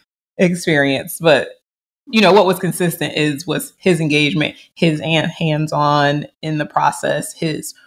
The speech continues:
problem solving, troubleshooting, trying to be, you know,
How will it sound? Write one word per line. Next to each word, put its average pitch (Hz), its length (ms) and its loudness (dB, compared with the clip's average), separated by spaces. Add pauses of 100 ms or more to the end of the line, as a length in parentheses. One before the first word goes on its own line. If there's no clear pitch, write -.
(140)
problem 165 380 2
solving, 156 1000 -2
troubleshooting, 156 640 -2
trying 147 240 -6
to 147 100 -10
be, 143 380 -6 (240)
you 170 120 0
know, 139 340 2